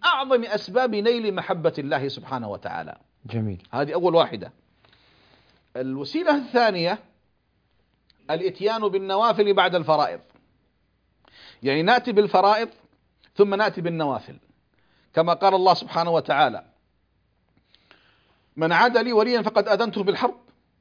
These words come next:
Speaker 1: وَمَا تَقَرَّبَ إِلَيَّ عَبْدِي بِشَيْءٍ أَحَبُّ إِلَيَّ مِمَّا افترضته عَلَيْهِ."
Speaker 2: جميل.
Speaker 1: "وَمَا يَزَالُ عَبْدِي يَتَقَرَّبُ إِلَيَّ بِالنَّوَافِلِ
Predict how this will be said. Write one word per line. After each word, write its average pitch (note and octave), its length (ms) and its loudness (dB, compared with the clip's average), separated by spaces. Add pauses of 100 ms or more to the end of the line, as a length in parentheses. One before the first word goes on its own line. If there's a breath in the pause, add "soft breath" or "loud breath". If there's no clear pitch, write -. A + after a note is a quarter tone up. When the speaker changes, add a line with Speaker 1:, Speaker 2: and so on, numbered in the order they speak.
(300 soft breath)
Speaker 1:
وَمَا G#3+ 500 4
تَقَرَّبَ G3+ 680 2
إِلَيَّ G#3 480 2
عَبْدِي F#3+ 480 0
بِشَيْءٍ F#3 580 -2
أَحَبُّ E3 440 -4
إِلَيَّ F3+ 460 0
مِمَّا E3+ 300 -4
افترضته C#3 600 -6
عَلَيْهِ." G#2+ 240 -8 (800)
Speaker 2:
جميل. G2+ 240 -10 (220 soft breath)
Speaker 1:
"وَمَا E3 420 2
يَزَالُ E3+ 300 4
عَبْدِي E3+ 500 0
يَتَقَرَّبُ E3+ 600 0
إِلَيَّ F3 320 -2
بِالنَّوَافِلِ G3 1040 0